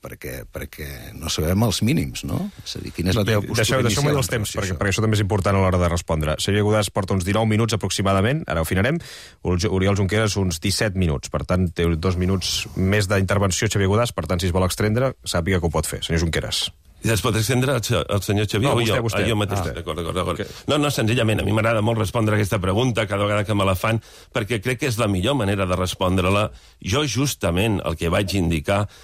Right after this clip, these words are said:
Speaker 3: és que hi havien moltes raons per votar que no en aquell acord d'investidura. Moltes. Que la més important, o una de les més importants, ho vaig destacar,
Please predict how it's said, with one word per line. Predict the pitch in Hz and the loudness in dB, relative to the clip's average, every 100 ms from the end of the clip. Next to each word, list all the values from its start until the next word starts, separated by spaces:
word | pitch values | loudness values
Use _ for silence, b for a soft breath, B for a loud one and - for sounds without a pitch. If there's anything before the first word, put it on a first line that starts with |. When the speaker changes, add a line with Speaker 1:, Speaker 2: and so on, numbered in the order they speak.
| B | B
Speaker 3:
és | 98 98 | -4 -4
que | - 113 | -4 -2
hi | 101 | 0
havien | 101 101 123 117 107 | 2 2 0 2 2
moltes | 117 131 127 104 110 95 | 2 2 0 -2 -4 -2
raons | 95 95 92 | -2 -2 -4
per | 87 | -4
votar | 85 87 117 110 | -4 -2 -2 -2
que | - | -2
no | 85 101 90 | 0 2 2
en | 87 | 2
aquell | 92 92 85 | 0 0 -2
acord | 78 85 | -2 -2
d'investidura. | 82 78 76 67 64 - | -2 -2 -4 -4 -4 -6
Moltes. | - 80 92 107 87 73 53 - - _ - B B B B - | -4 0 2 2 0 -2 -8 -10 -16 _ -20 B B B B -6
Que | - | 0
la | 117 120 | 0 0
més | 151 | 0
important, | 143 120 107 104 113 113 | 0 0 0 0 0 -2
o | 90 104 | 0 2
una | 135 | 2
de | 110 98 | 0 0
les | 92 | 0
més | 104 | 0
importants, | 98 82 80 92 113 - | 0 -2 -2 0 -2 -4
ho | - | -6
vaig | 82 78 | -4 -2
destacar, | 82 - 78 95 | -2 -2 0 0